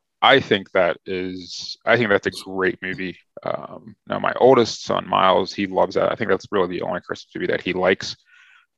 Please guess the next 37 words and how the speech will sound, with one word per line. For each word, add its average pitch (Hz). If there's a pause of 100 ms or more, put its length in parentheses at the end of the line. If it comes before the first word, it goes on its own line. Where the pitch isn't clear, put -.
Um, - (380)
and 95 (160)
I 107
mean, 104
we've, 107 (760)
we've 117
watched 98
it 95
ever 92
since 95
he 95
was 92
a 90
kid, 90
pretty 98
much 92
every 95
year. 110 (720)
Um, - (380)
I 117
think 95
it's 95
a 95 (140)
really 95
cool 95
movie. 90
I 92
think 92
it's - (100)
really 120
cool 110
the 98
way 95
it's -
done. 95
The 98
animation, 95